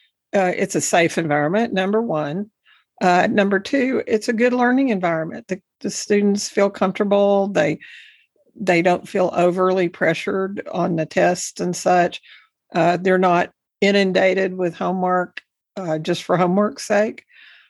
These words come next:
But, but there's, there's all sorts of ways to get a feel for a school when you walk into it. Uh, if you're there volunteering, you know, you've,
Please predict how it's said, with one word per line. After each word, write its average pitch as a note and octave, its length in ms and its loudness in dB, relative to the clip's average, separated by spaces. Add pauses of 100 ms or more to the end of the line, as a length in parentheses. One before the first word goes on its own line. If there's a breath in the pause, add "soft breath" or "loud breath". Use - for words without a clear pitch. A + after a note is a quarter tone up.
(120)
But, F3 460 2 (1200)
but G3+ 180 -2
there's, B3 400 -2
there's B3+ 220 -4
all A#3 320 2
sorts G#3+ 340 -4
of F3 100 -4
ways E3+ 420 0
to E3+ 380 0 (120)
get F#3 160 2
a D3+ 80 0
feel F#3 460 0
for G#3+ 220 -4
a G#3+ 60 -2
school A3 580 -2 (460 soft breath)
when G3+ 180 0
you G3+ 140 2
walk F#3+ 260 2
into G3+ 440 2
it. G3 220 0 (640 soft breath)
Uh, E3 340 0
if - 220 -2
you're F#3+ 160 4
there F#3 200 2
volunteering, F#3+ 1040 0 (180)
you E3+ 260 -4
know, D#3+ 120 -2
you've, F#3 400 -4